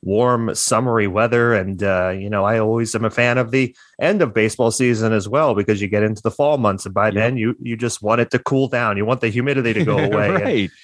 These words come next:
Speaker 2: And, and we've always said that now in this kind of new pattern that we have. Some of our nicest weather of the summer is now in September and early October.
Speaker 1: That's right.
Speaker 2: Bill, thanks for being with us. Take care of you and your family, and we'll talk to you soon here on Everything
Speaker 1: We'll
Speaker 2: Under
Speaker 1: talk
Speaker 2: the
Speaker 1: soon,
Speaker 2: Sun.
Speaker 1: Dean. Thank you.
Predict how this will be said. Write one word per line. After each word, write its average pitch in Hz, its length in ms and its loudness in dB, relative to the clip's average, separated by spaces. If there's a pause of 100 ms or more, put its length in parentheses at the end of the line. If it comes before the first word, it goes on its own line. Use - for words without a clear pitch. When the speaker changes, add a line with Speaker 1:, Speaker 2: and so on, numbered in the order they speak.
(100)
Speaker 2:
And, 147 160 0
and 139 220 -2
we've 143 180 0
always 143 240 2
said 170 220 0
that 139 160 0
now 101 240 0
in 104 80 0
this 107 200 -2
kind 135 240 -4
of 113 60 -2
new 117 500 0
pattern 123 440 -2
that 107 100 2
we 95 160 0
have. 107 160 -2
Some 135 160 -8
of 123 60 -2
our 123 120 2
nicest 131 440 -2
weather 143 240 2
of 135 80 0
the 135 80 0
summer 185 420 0
is 98 160 0
now 117 160 0
in 120 80 0
September 123 500 -6
and 117 80 -8
early 120 280 -4
October. 135 500 0
Speaker 1:
That's - 160 -2
right. 127 260 0 (540)
Speaker 2:
Bill, 208 300 2
thanks 208 420 0
for 214 140 0
being 208 260 0
with 208 180 0
us. 226 280 -2
Take 190 240 -2
care 190 180 0
of 175 140 -2
you 214 260 0
and 165 180 -4
your 151 140 0
family, 208 640 -2
and 156 160 -4
we'll 156 100 -6
talk 143 220 -2
to - 80 -10
you 127 60 0
soon 95 280 0
here 85 220 0
on 78 260 -2
Everything 95 280 0
Speaker 1:
We'll 110 80 2
Speaker 2:
Under - 100 -2
Speaker 1:
talk 131 140 0
Speaker 2:
the - 60 -6
Speaker 1:
soon, 117 160 0
Speaker 2:
Sun. 101 80 0
Speaker 1:
Dean. 92 200 0
Thank 107 240 0
you. 92 140 -6